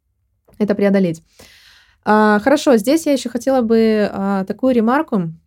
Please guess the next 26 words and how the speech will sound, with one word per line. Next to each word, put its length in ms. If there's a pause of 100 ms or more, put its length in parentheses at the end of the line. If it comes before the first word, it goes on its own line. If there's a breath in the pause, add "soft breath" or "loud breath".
(120)
как 100
раз 180
вот 80
в 40
продолжение 500
того, 340
что 920
если, 720
а, 640 (140)
абьюсерские 540
отношения, 560
то 220
абьюсер, 440
да, 220
то 100
есть 160
по-русски 360
это 160
как 200
бы 80
насильник, 500
да, 120
есть 200
абьюсер, 320
есть 200
жертва, 380